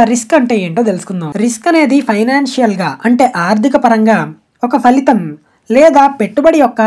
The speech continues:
వాస్తవ లాభాలు ఆశించిన ఫలితం లేదా రాబడికి భిన్నంగా ఉండే అవకాశంగా నిర్వచించబడింది.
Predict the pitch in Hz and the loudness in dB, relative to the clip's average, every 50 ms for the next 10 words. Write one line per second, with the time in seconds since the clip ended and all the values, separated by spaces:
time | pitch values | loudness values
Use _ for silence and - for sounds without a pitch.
0 | 226 240 220 196 190 196 233 240 - - 285 277 269 233 214 196 190 196 196 196 | 2 2 2 0 -2 -4 -4 -4 -2 0 2 2 2 2 2 0 0 0 0 0
1 | 208 202 170 151 151 165 - - 170 190 226 214 - 302 262 262 269 233 220 226 | 0 0 -2 -2 -4 -6 -8 -6 -4 -4 -2 -2 0 -2 -2 -2 -2 -2 0 -2
2 | 220 220 190 185 190 185 196 196 196 196 196 - _ _ _ _ - 226 247 294 | -2 -2 -4 -6 -6 -6 -6 -6 -6 -6 -10 -12 _ _ _ _ -4 0 2 4
3 | 311 285 277 277 285 277 254 220 214 226 262 277 294 277 - - 277 285 220 185 | 4 4 4 4 4 2 2 2 2 4 4 4 2 2 0 0 0 -2 -2 -2
4 | 175 208 220 277 302 359 359 359 349 339 311 285 269 240 240 233 - 175 208 226 | -2 -2 -2 -2 -2 -2 -2 0 0 2 2 2 2 2 0 0 0 0 0 2
5 | 247 247 285 269 247 - - 208 185 190 247 302 311 320 302 285 302 285 - - | 2 2 2 2 2 2 -2 -4 -4 -2 0 0 2 0 0 2 0 -2 -2 -4
6 | 233 247 233 220 214 208 185 185 170 160 147 | -4 -2 -2 -2 -2 -2 -4 -4 -4 -6 -6